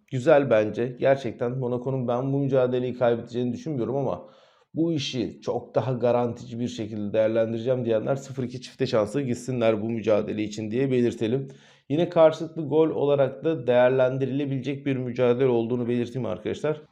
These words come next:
Yani gollü geçecek bir mücadeledir ama ben Monaco'nun hiçbir şekilde kaybedeceğini düşünmüyorum.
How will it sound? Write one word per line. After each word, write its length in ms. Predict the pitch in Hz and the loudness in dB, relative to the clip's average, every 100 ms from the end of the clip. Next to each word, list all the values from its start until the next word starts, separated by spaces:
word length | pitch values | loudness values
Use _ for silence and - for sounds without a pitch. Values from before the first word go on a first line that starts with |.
| - | 2
Yani 240 | 110 117 | 4 4
gollü 280 | 127 156 147 | 4 4 4
geçecek 480 | 135 131 - 127 - | 0 -2 -4 -6 -4
bir 80 | 117 | -4
mücadeledir 640 | 113 117 104 104 104 135 | 0 2 2 0 -2 -2
ama 440 | 131 139 120 - | -2 -2 -2 -2
ben 140 | 117 139 | -2 0
Monaco'nun 640 | 131 127 120 117 127 123 | 0 0 -2 -4 -4 -6
hiçbir 300 | 123 135 143 | -10 -8 -8
şekilde 460 | 131 104 110 143 156 - - | -6 -8 -4 -4 -4 -8 -14
kaybedeceğini 720 | - 117 123 120 107 120 120 104 | -2 2 2 -2 -6 -6 -4 -6
düşünmüyorum. 680 | - 156 143 143 156 165 | -6 -6 -2 0 0 -4